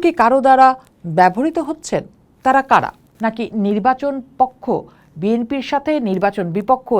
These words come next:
জামাত এনসিপির টেনশনের বলি হচ্ছেন নূর? আরেক লেখক এবং প্রাবন্ধিক ফিরোজ আহমেদ তার Facebook-এ বলেছেন, বাংলাদেশে পুরনো বন্দোবস্ত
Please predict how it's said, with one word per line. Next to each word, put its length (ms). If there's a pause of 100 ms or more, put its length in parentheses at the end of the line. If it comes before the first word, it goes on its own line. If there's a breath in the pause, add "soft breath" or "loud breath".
(140)
জামাত 280
এনসিপির 460 (380 loud breath)
টেনশনের 460 (420 soft breath)
বলি 260
হচ্ছেন 320 (120)
নূর? 180 (300)
আরেক 380
লেখক 320
এবং 100 (120)
প্রাবন্ধিক 520
ফিরোজ 260
আহমেদ 400
তার 120 (380 loud breath)
Facebook-এ 440 (100)
বলেছেন, 360 (480 soft breath)
বাংলাদেশে 680 (240)
পুরনো 380
বন্দোবস্ত 380